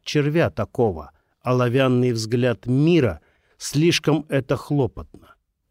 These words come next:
рискованно, затратно. К тому же и впавшая в маразм гуманистическая практика не велит.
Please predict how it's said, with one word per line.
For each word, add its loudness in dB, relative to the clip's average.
рискованно, -2
затратно. -4
К -20
тому 0
же -10
и -2
впавшая 2
в 0
маразм 0
гуманистическая -2
практика -4
не 0
велит. -8